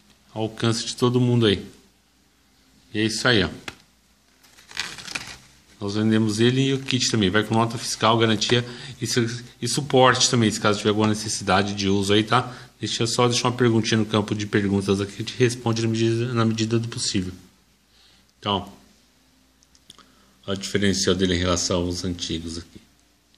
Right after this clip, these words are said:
Mas é isso aí. Um abraço aí e até a próxima aí. Valeu aí. Tudo de bom aí.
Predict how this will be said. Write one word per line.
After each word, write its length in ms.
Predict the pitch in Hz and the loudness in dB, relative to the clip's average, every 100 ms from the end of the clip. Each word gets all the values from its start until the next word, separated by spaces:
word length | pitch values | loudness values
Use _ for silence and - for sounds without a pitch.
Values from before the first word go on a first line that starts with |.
| _ _ _ _ _ _ _ _ - | _ _ _ _ _ _ _ _ -10
Mas 220 | 98 95 | -8 -4
é 40 | 110 | -2
isso 200 | - 147 | 4 4
aí. 200 | 87 - - - _ _ _ _ | 4 0 -14 -20 _ _ _ _
Um 60 | 101 | -4
abraço 560 | 95 92 101 104 - 104 | -2 2 2 2 2 2
aí 140 | 113 | 4
e 20 | |
até 180 | 110 113 | 2 0
a 40 | 113 | -2
próxima 480 | - 107 101 101 | 2 2 2 -2
aí. 60 | 82 | -2
Valeu 320 | 92 101 98 | 0 0 0
aí. 160 | 85 - - _ _ - | 0 -6 -20 _ _ -18
Tudo 100 | 104 | -14
de 100 | 104 | -4
bom 240 | 101 98 | -2 0
aí. 120 | 90 | -2